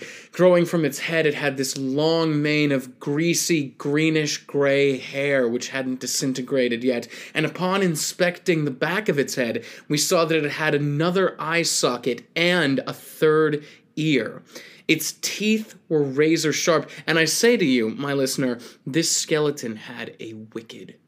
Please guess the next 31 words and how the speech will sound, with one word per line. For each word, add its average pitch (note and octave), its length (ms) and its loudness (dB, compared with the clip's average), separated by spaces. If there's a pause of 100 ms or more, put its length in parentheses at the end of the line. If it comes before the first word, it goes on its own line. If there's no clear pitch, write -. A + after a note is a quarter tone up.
smile. A#2 580 -12 (320)
Like, - 300 2 (840)
like C3+ 200 -6
it A2 100 -8
knew D3 380 0
something A2+ 720 -8 (300)
that C3 120 -2
I A#2+ 120 -2
didn't. A2+ 540 -12 (1000)
"Is C#3 120 -4
that E3+ 300 0
really D#3 340 2
an A#2+ 240 -4
elf?" C3 480 -4
someone D3+ 360 0
in D3+ 100 0
the D3+ 60 -2
group D#3 280 0
asked. E3 420 -2 (400)
And E3+ 140 4
Ingmar E3+ 480 2
said D3 280 0
something, C#3 440 -2
and C3+ 120 2
Marion C#3+ 400 2
translated, C3 720 -2 (460)
"Yes." - 500 -2 (760)
We E3+ 140 4
dug G3 360 2
the E3+ 100 -2
skeleton E3+ 640 0